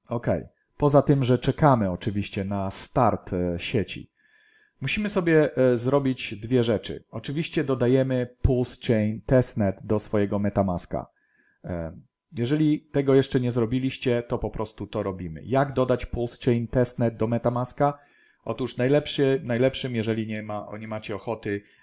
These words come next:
tutaj grzebać w moich filmach i znaleźć film, e, Pulse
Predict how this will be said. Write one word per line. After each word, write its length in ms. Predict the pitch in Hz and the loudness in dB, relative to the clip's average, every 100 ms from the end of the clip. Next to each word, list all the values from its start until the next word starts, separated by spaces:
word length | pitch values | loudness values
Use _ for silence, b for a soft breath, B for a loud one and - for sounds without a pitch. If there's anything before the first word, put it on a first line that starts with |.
| b - | b -8
tutaj 460 | 123 113 104 101 - | -6 -2 -2 -2 -6
grzebać 440 | 101 113 104 101 | -4 0 0 -2
w 40 | |
moich 280 | 107 104 101 | -6 -8 -8
filmach 460 | - 113 113 104 98 | -6 -4 -2 -4 -6
i 580 | - 107 101 101 95 - _ | -10 -8 -6 -6 -8 -14 _
znaleźć 600 | 120 120 110 107 101 - | -16 -8 -4 -4 -6 -10
film, 540 | - 110 104 101 98 | -10 -6 -6 -8 -12
e, 420 | - 95 95 92 92 _ | -10 -8 -6 -8 -12 _
Pulse 640 | - 127 120 117 - - | -6 -4 -4 -6 -10 -12